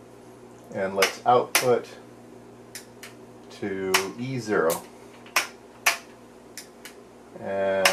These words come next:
let's go back. Okay, so input F F, output E zero.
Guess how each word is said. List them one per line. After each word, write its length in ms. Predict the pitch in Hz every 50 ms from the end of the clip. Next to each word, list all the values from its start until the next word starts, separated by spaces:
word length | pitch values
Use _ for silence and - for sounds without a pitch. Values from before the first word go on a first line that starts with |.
| 98
let's 200 | 95 92 90 -
go 200 | - 101 92 87
back. 320 | 87 85 - - - - - - - - - - - - - - - - - - - - - - - - - - - - - - - - - - - - - - - - - - - - - - - - - - - - - - - - - - - - - - - - - - - - - - - - - - - - - - - - - - - - - - - - - - - - - - - - - - - - - -
Okay, 140 | - - - - - -
so 460 | - - 101 95 95 95 95 92 92 -
input 380 | 131 139 101 - - 151 - - -
F 220 | 127 127 123 -
F, 340 | 127 120 120 117 - - - -
output 520 | 123 123 - - - - 131 113 104 - - - - - - - - - - - - - - - - - - - - - - - - - - - - -
E 140 | 120 117 117
zero. 500 | 104 - 98 95 98 95 95 95 98